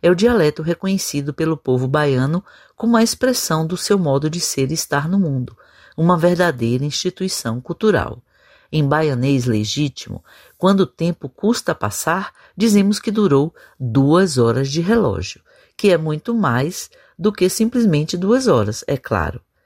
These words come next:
E quando alguém nos interpela ou inquieta, rapidamente retrucamos:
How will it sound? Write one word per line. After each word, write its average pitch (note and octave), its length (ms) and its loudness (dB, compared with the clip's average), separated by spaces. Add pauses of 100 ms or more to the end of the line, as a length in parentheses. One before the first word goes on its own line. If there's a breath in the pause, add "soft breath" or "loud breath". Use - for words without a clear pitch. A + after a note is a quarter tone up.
(300 soft breath)
E G#3+ 80 0
quando D4+ 300 0
alguém E3 280 2
nos D3 200 0
interpela D3 640 2
ou C3+ 60 2
inquieta, C#3 680 0 (260 soft breath)
rapidamente G3 760 -2
retrucamos: C#3 800 -2